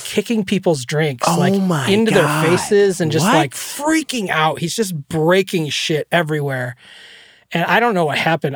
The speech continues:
Speaker 1: I left.
Speaker 2: You were just like,
Speaker 1: I was
Speaker 2: "I'm
Speaker 1: like,
Speaker 2: good."
Speaker 1: I was, like, kinda getting it, but I was also, like, really new at this whole thing. And, like, I was like, "This guy's kinda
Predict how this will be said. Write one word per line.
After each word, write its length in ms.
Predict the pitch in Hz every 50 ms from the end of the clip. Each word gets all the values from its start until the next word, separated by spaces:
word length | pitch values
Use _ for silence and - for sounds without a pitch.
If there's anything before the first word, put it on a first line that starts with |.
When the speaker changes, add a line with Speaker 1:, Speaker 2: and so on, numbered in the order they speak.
| - -
Speaker 1:
I 60 | 190 196
left. 580 | 165 143 139 143 139 117 - - - - - - _
Speaker 2:
You 120 | 135 127
were 80 | 131 131
just 160 | 120 117 -
like, 200 | 123 107 101 95 - - -
Speaker 1:
I 120 | - 180 196
was 140 | 214 220 123
Speaker 2:
"I'm 120 | 147 180
Speaker 1:
like, 140 | 208 196 135
Speaker 2:
good." 280 | 123 123 123 120 120 - - -
Speaker 1:
I 100 | 220 226
was, 180 | 233 233 185
like, 340 | 196 202 175 160 151 - - _ _ _ _ _
kinda 720 | - - - 196 202 226 240 240 233 226 226 226 214 202 185 - 165 139
getting 360 | 147 175 190 202 220 226 233
it, 220 | 233 247 254 196
but 120 | 180 185 175
I 60 | 165
was 160 | 156 156 147
also, 260 | 170 170 151 - -
like, 180 | 160 160 143 127 143
really 300 | 139 160 165 165 160 147
new 240 | 147 147 156 175
at 120 | 175 170 -
this 180 | 190 170 -
whole 160 | - 202 190 180
thing. 380 | - - 196 190 190 185 180
And, 100 | 160 151
like, 240 | 147 139 135 123 -
I 360 | - - - - - - _ _
was 80 | - 151
like, 120 | 131 -
"This 140 | - 220 -
guy's 220 | - 262 208 165
kinda 360 | - - 151 135 135 131 120